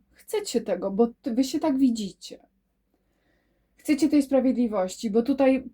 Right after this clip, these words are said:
spójrzcie, ile kart tutaj pokazało właśnie, że jest coś nie tak, tak? Ktoś został oszukany, zdradzony, okłamany. Dlaczego waszym wyzwaniem jest siódemka mieczy?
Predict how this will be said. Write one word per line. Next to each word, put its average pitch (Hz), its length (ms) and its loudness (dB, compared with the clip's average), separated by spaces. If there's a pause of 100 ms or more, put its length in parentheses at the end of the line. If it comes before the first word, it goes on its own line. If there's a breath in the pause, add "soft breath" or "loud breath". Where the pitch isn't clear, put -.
spójrzcie, 349 400 -6
ile 294 280 4
kart 285 480 -2
tutaj 240 280 0
pokazało 247 580 4
właśnie, 226 380 0
że 220 180 -2
jest 208 400 -4
coś 214 300 -6
nie 196 140 -6
tak, 175 400 -14
tak? 190 300 -10
Ktoś 233 260 2
został 214 340 -2
oszukany, 277 500 2
zdradzony, 208 600 -6
okłamany. 190 800 -6 (2750 soft breath)
Dlaczego 277 480 2
waszym 262 400 2
wyzwaniem 233 1080 0 (800)
jest 233 640 0
siódemka 220 560 -4
mieczy? 208 720 -2